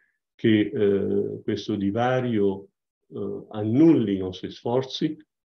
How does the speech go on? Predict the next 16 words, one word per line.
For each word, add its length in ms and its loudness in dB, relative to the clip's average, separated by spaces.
è 140 4
la 160 4
conoscenza 480 -2
scientifica. 680 -12
È 100 -2
la 160 2
conoscenza 500 0
scientifica 760 -6
applicata 1000 -6
alla 320 2
previsione, 1000 2
quando 200 -2
parliamo 360 -4
di 120 -6
strategic 640 -6
foresight, 720 -2